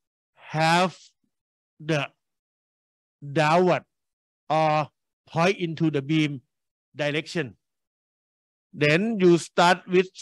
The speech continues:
first one. You determine the reaction. You use what? You use the free body diagram.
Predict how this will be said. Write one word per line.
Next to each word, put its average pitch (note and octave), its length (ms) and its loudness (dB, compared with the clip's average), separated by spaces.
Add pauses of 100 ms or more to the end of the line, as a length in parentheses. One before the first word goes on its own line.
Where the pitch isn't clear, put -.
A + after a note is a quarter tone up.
first F3+ 360 0
one. E3 320 -2 (440)
You E3+ 400 2
determine D#3+ 840 -2 (540)
the D3 280 0 (840)
reaction. D#3+ 960 0 (580)
You D3+ 140 0
use F#3 420 0
what? E3+ 240 0 (320)
You D#3+ 160 0
use F3+ 440 0
the D3 220 -2 (640)
free E3 240 4
body E3 540 2 (400)
diagram. D3 640 -2